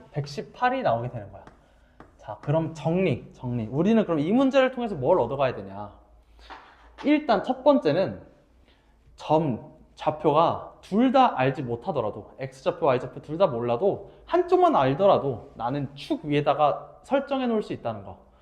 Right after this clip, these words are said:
그거 하나랑 또 한 가지는 우리는 점 A, B를 갖다가 식을 줬지만 사실 얘를 A랑 B로 보면 안 된다고. 어떻게 봐야 돼요? X랑 Y로 바꿔서 생각을 해줘야 되는 거야.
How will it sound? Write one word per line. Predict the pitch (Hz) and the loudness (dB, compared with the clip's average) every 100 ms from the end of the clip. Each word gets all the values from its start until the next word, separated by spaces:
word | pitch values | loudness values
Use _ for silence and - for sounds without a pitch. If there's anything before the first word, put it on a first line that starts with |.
| _ _ | _ _
그거 | 143 151 | 0 2
하나랑 | 185 220 143 151 - | 2 2 2 0 -8
또 | - | -2
한 | 220 | 0
가지는 | 180 120 117 151 - - _ _ - _ _ _ _ _ _ _ _ _ - _ _ - | 0 -4 -4 -8 -10 -20 _ _ -20 _ _ _ _ _ _ _ _ _ -20 _ _ -6
우리는 | 147 185 180 180 | 0 2 0 -4
점 | - 185 208 - | 4 4 4 -2
A, | 135 147 - 185 175 | -2 -2 -2 -4 -4
B를 | - 185 208 | 2 6 6
갖다가 | 185 - 190 233 - | 6 2 2 2 0
식을 | - - 285 277 | -4 0 2 2
줬지만 | 143 139 156 120 113 98 - - _ | -2 -4 -4 -2 -2 -6 -16 -20 _
사실 | - 277 208 | 0 2 6
얘를 | 139 160 156 | 6 6 4
A랑 | 147 220 226 170 | 4 4 2 0
B로 | 202 208 | 0 0
보면 | 208 165 170 | 0 -4 -4
안 | 104 | -4
된다고. | 113 101 92 107 - - - _ - | -10 -14 -16 -18 -20 -20 -20 _ -8
어떻게 | 131 131 165 | -4 0 2
봐야 | 131 104 | 2 0
돼요? | - - | -4 -8
X랑 | 156 156 - 247 233 | -8 -8 -4 0 4
Y로 | 156 151 214 | 4 4 2
바꿔서 | - 156 - 247 254 | -4 -12 2 2 2
생각을 | 254 240 214 226 | -2 0 4 4
해줘야 | 254 233 | 4 4
되는 | 131 | 2
거야. | 110 98 | -2 -12